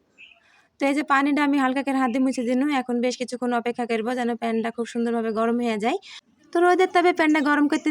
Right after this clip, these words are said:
দিয়ে আমি একটু শ্যামাতে চলে যাব। তো এইদিকে আমি তেলের বোতলটা সাথে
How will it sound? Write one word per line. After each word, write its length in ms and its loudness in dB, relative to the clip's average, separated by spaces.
দিয়ে 160 2
আমি 200 2
একটু 200 -4
শ্যামাতে 360 0
চলে 220 2
যাব। 100 0
তো 120 -16
এইদিকে 260 2
আমি 160 2
তেলের 280 2
বোতলটা 360 0
সাথে 160 -2